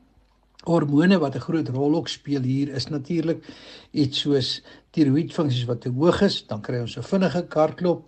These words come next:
of ons praat hier van 'n tachykardie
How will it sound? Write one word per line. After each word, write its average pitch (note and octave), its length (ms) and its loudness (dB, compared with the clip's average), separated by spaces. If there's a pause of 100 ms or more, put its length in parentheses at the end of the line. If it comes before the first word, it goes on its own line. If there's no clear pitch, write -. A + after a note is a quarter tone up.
(440)
of - 220 -4
ons - 140 -4
praat D3 300 2
hier C3+ 260 -2
van A#2+ 240 -2
'n A#2 160 -8 (500)
tachykardie D#3+ 800 4